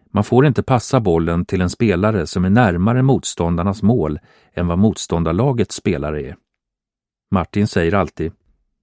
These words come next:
"Offside handlar helt enkelt om dålig timing. Att vara på rätt plats men vid fel tidpunkt."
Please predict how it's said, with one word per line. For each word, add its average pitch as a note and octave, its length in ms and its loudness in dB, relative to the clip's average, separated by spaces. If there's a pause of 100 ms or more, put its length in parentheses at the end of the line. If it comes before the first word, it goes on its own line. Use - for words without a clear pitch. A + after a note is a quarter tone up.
"Offside C3 540 0
handlar A#2 300 4
helt G#2+ 300 2
enkelt F2 340 0
om E2+ 160 0
dålig A2 360 2
timing. G2 460 2 (760)
Att - 180 -6
vara A#2+ 180 4
på A#2 140 2
rätt A#2 320 0
plats - 340 -2
men C3 320 4
vid C3+ 140 2
fel G#2+ 240 4
tidpunkt." - 640 0